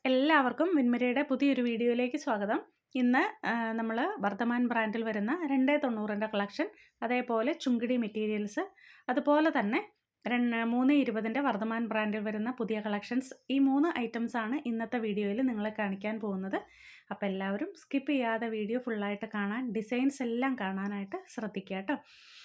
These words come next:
അപ്പോൾ ഇന്നത്തെ വീഡിയോയിലുള്ളത് സ്ക്രീൻഷോട്ട് ആക്കി വീഡിയോയിൽ നിന്ന് തന്നെ അയക്കുകയാണ് വേണ്ടത്. ഇത് നല്ല നേവി ബ്ലൂ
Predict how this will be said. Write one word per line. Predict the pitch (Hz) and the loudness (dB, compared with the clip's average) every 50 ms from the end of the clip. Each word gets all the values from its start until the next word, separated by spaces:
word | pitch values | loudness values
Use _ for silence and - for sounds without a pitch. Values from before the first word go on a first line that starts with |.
| - _ | -14 _
അപ്പോൾ | - 233 226 233 | -8 -6 -4 -4
ഇന്നത്തെ | 226 214 220 214 226 233 | -2 -2 -4 -4 -4 -2
വീഡിയോയിലുള്ളത് | 226 226 214 202 226 226 226 220 214 208 294 | -2 0 0 0 0 0 0 -2 -2 -2 -4
സ്ക്രീൻഷോട്ട് | 285 - - - 240 226 226 - - 233 220 226 | -4 -4 -4 -4 -2 -2 -4 -4 -6 -4 -4 -4
ആക്കി | 226 214 220 254 285 320 311 - _ - 220 | -4 -4 -4 -4 -4 -4 -4 -8 _ -8 -6
വീഡിയോയിൽ | 214 214 220 208 190 226 226 233 240 233 | -4 -2 -2 0 0 2 2 0 0 0
നിന്ന് | 240 240 254 247 | 0 0 0 0
തന്നെ | 240 226 214 233 285 - - | -2 -2 -2 -2 -4 -4 -4
അയക്കുകയാണ് | 226 214 214 208 208 - 202 220 226 220 202 196 220 247 | -4 -4 -4 -4 -4 -4 -2 -2 0 0 0 -2 -2 -2
വേണ്ടത്. | 226 196 180 190 226 247 214 | -2 -2 -4 -4 -4 -4 -4
ഇത് | 202 226 233 285 302 294 | -2 -2 -2 -2 -2 -2
നല്ല | 226 226 220 220 226 | -2 -2 -2 -2 -2
നേവി | 233 226 220 214 220 202 233 220 | -2 -2 -2 -4 -4 -4 -4 -2
ബ്ലൂ | 208 247 277 | 0 0 0